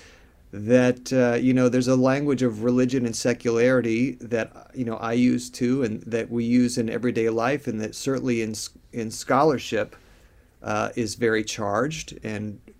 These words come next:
very contested now. And so we would, uh, wanna open that up too. What, what makes it a non-religious space,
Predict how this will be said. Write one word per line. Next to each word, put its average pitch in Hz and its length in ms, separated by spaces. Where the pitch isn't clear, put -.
very 113 280
contested 117 640
now. 101 360
And 120 180
so 127 300
we 131 240
would, 135 340
uh, 123 260
wanna 143 380
open 165 320
that 165 180
up - 200
too. 175 280
What, 123 320
what 143 240
makes 156 320
it 139 120
a 127 60
non-religious 123 800
space, - 640